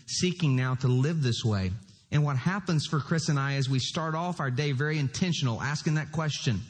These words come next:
"Would I do this if I had one month to live? Would I do that if I had one month to live?" But by the middle of our day, there's problems and there's stresses, and we start getting derailed, and that's when I just have to fall on my knees. Sometimes I fall on my face first,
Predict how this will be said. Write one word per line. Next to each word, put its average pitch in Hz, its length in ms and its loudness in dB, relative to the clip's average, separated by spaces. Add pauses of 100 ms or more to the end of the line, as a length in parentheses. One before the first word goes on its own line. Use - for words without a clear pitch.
(1040)
"Would 117 120 4
I 110 40 2
do 113 140 2
this 135 220 0
if 143 80 2
I - 20 2
had 143 140 0
one 151 120 2
month 147 140 2
to 147 80 0
live? 143 160 2
Would 135 100 2
I 110 40 2
do 113 120 2
that 147 160 0
if 151 80 2
I 151 40 4
had 143 80 2
one 143 160 2
month 143 160 0
to 147 60 2
live?" 143 260 2
But 123 160 -2
by 135 160 0
the 131 80 2
middle 160 200 2
of 151 60 0
our 135 120 0
day, 135 260 0
there's 127 180 -2
problems 147 540 -2
and 131 80 2
there's 117 120 2
stresses, 147 760 -2
and 143 100 2
we 139 60 4
start 135 260 -2
getting 139 200 4
derailed, 127 800 2
and 127 120 2
that's 139 200 0
when 143 80 4
I 127 100 2
just 127 140 0
have 123 120 0
to 120 60 0
fall 143 460 -2
on 135 140 2
my 131 120 2
knees. 127 300 2
Sometimes 214 280 -2
I 131 60 2
fall 147 180 0
on 143 60 2
my 117 100 2
face 143 300 0
first, 110 320 -2